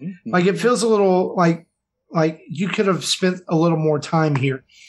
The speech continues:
Speaker 2: And I know apologists for that will be like, "Well, you just have to get good. You just have to get,"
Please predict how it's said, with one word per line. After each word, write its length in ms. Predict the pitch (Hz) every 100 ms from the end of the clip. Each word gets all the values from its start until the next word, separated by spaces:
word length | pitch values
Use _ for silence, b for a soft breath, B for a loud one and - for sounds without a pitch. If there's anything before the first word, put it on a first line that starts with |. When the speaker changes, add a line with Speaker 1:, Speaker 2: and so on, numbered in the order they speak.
| B B
Speaker 2:
And 260 | 185 185 190
I 120 | 190
know 160 | 196 214
apologists 640 | 190 - 220 226 185 175
for 120 | -
that 220 | 180 170 175
will 80 |
be 140 | 160 175
like, 180 | 160 165
"Well, 80 | 190
you 80 | 233
just 120 | 220
have 140 | 214
to 80 | 180
get 200 | 160 180
good. 360 | 143 180 156 139
You 100 | 156
just 120 | 156
have 120 | 185
to 60 | 165
get," 180 | 180